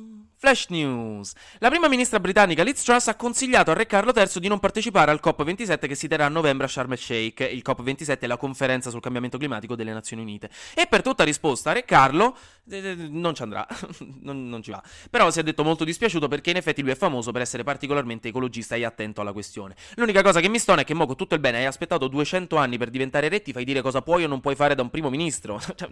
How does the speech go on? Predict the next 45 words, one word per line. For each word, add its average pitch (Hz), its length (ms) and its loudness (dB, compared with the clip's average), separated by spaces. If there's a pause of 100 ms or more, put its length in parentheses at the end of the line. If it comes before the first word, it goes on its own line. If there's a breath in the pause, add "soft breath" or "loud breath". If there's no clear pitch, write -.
(120)
ma 123 120 -8
dai, 123 420 -2 (300 loud breath)
se - 120 -6
il 135 80 -2
nonno 165 240 2
vuole 151 160 4
andare 151 200 4
al 151 80 2
bingo, 156 300 0
fatelo 139 320 0
andare 120 220 0
al 110 80 -4
bingo. 127 420 -4 (460 loud breath)
Ma - 260 -12
comunque, 147 360 -2 (320 loud breath)
in 247 160 0
Indonesia 240 340 4
si 160 80 0
è 156 60 0
consumata 175 400 0
invece 160 220 0
una 135 100 -2
pesante 131 380 0
tragedia, 117 520 -2
perché 208 380 0
durante 202 320 6
una 175 80 4
partita 175 320 2
di 156 80 -6
calcio 170 240 4
a - 20 2
Malang 196 340 4
c'è 165 120 -4
stata 185 180 0
un'invasione 151 400 -2
di 147 80 -4
campo 147 280 0
e - 20 0
la 160 80 0
polizia 202 280 -2
ha 170 40 2
reagito 165 260 -4
in 147 80 -2
maniera 165 220 -2
sconsiderata, 160 720 4